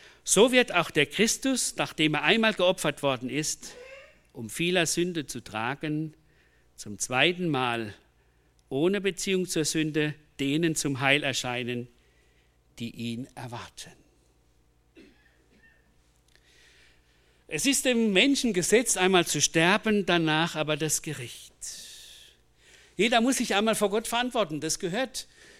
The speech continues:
zu dem Thema Tod dazu. Und das ahnt jeder Mensch, auch wenn er nicht an Gott glaubt. Irgendwo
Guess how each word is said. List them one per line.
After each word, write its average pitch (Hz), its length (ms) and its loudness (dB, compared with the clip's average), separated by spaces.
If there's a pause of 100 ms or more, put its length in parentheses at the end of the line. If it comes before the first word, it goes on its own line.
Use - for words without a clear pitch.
zu 165 160 -6
dem 160 180 0
Thema 214 380 2
Tod 233 400 0
dazu. 240 560 4 (520)
Und 202 140 2
das 220 160 4
ahnt 220 560 -2
jeder 113 320 -6
Mensch, 87 380 -10
auch 202 280 -2
wenn 214 200 -2
er 170 180 0
nicht 208 480 -2 (1120)
an 156 180 -8
Gott 147 280 -8
glaubt. - 1300 -14 (220)
Irgendwo 254 880 4